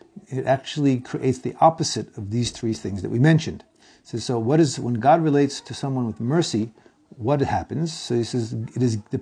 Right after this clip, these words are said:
that person who cut themselves off from God by going against God, by damaging themselves, that person is given time,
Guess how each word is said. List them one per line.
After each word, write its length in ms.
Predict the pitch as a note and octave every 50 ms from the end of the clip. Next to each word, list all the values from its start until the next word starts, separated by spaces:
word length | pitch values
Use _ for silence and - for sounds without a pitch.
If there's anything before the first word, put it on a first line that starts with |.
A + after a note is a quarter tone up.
| - -
that 220 | C3 C#3+ E3 D#3+ -
person 360 | - E3+ E3 D#3+ - F3 D3+
who 360 | B2+ A#2+ C3+ C#3 B2+ B2 - - _ _ _ _ _
cut 200 | - D#3+ E3 E3
themselves 380 | E3 D#3 - - D3+ C#3 B2 C3
off 240 | C#3+ C#3 C#3 -
from 160 | - B2+ A#2+ A2
God 400 | G2+ G#2 A#2+ C#3+ D#3+ D#3 D#3 -
by 100 | - G#2
going 300 | G2 G2 A#2 A#2 A#2+ A2+
against 400 | A2 G2+ F#2+ A2+ A#2 B2+ B2 -
God, 180 | - A#2+ C3+ C#3+
by 100 | A2 G#2
damaging 380 | G2+ G#2 G#2+ B2 B2+ B2+ C#3 C#3
themselves, 460 | D3 D3 - - F#3 G3+ G3 - - _ - _ _ _
that 220 | - C#3 D#3+ D#3+ D#3+
person 280 | - F3 D#3+ E3 E3
is 120 | D#3 C#3 B2
given 340 | G#2+ C3 C3 B2 B2+ A#2 A#2
time, 640 | - - - - C#3+ - F3+ E3+ C3 G#2 F#2+ F2+